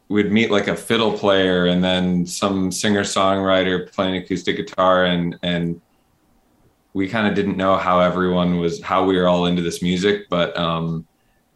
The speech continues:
uh, just kinda met all these other folkies and started playing shows around town, and then learned about some of the older guys who'd been around in the scene for a long time, and yeah, found out it was actually a pretty,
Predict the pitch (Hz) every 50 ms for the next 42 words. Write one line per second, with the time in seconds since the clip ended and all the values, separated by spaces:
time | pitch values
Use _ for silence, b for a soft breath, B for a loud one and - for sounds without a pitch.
0 | _ _ - 80 82 80 82 80 78 76 - - - - - 123 107 90 87 92
1 | 101 101 95 95 90 92 87 90 92 90 90 85 - - - 95 98 - - 80
2 | 80 78 78 82 80 - - 85 82 82 82 - - 90 87 87 87 85 82 82
3 | - - - 87 87 87 85 87 87 82 85 85 82 - - 85 82 85 87 85
4 | 82 82 82 82 82 82 80 80 - _ _ _ _ _ _ _ _ _ 92 90
5 | 90 90 90 87 87 82 85 85 85 85 - - - 85 85 82 82 82 80 80
6 | 78 78 - B B B B B B 131 B B B B B _ - 104 104 104
7 | 104 95 92 95 90 92 92 90 - - 92 85 80 92 90 90 87 87 87 90
8 | 87 87 87 87 90 - 87 90 87 87 - - 92 90 90 85 - - 90 87
9 | 87 85 85 85 87 87 85 - 87 85 85 85 85 85 85 85 82 80 78 78
10 | 76 78 78 - _ _ _ _ _ _ _ _ _ _ _ _ _ _ _ _
11 | _ _ _ _ _ _ _ - 98 98 90 80 - - - 95 90 90 87 87
12 | 87 85 85 85 87 87 87 87 82 85 82 85 82 - - 85 85 82 - -
13 | - 85 85 85 82 82 80 80